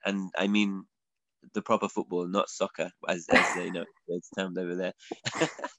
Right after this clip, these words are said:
Speaker 1: Um, so if, if you're a, if you're a football player, for example, something you could do, again, to serve Imam Hussein is maybe organize a football tournament. And, uh, we know there's this, a huge body who is Hussein that's out there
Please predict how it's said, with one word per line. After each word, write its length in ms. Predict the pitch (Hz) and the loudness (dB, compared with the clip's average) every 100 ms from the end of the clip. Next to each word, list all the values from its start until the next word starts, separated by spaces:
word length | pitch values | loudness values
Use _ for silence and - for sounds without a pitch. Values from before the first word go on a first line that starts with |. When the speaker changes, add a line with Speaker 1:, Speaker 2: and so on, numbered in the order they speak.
| - _ - - - | -20 _ -8 -4 2
Speaker 1:
Um, 180 | 110 | 2
so 120 | 101 120 | 2 0
if, 100 | 123 | 0
if 260 | 160 156 170 | 2 2 6
you're 160 | 160 | 8
a, 60 | 147 | 8
if 160 | 135 151 | 6 4
you're 100 | 147 | 2
a 40 | |
football 280 | - 135 123 | 4 2 4
player, 200 | 135 127 | 6 6
for 100 | 113 | 4
example, 560 | 110 131 139 135 123 - | 4 4 4 4 4 4
something 380 | - 127 123 127 | 0 0 2 0
you 100 | 123 | 2
could 140 | 120 101 | 0 4
do, 180 | 131 | 6
again, 200 | 113 117 | 6 4
to 100 | 110 | -2
serve 220 | - 127 123 | 0 2 4
Imam 240 | 113 110 | 2 0
Hussein 260 | 113 127 117 | -2 0 0
is 100 | 110 | 2
maybe 280 | 127 123 | 0 2
organize 520 | 101 113 117 117 113 - 107 | 0 0 0 0 -2 -4 -4
a 320 | 107 110 110 _ _ _ | 0 0 -2 _ _ _
football 240 | 139 123 117 | -2 0 0
tournament. 460 | 101 95 95 113 | 0 0 0 0
And, 160 | 101 101 107 | 0 -2 2
uh, 160 | 101 95 95 | 2 2 0
we 160 | 107 | 0
know 180 | 110 110 | 4 2
there's 180 | 104 104 | 4 0
this, 240 | 101 - - | 0 -8 -6
a 80 | 92 | -6
huge 320 | - 113 107 - | 0 0 0 2
body 240 | 101 98 92 | 0 0 0
who 100 | 101 | -2
is 120 | 90 | -2
Hussein 300 | 95 - 104 | -10 -4 -2
that's 200 | 92 92 | -2 -2
out 180 | - 110 98 | 0 0 2
there 160 | 98 | -2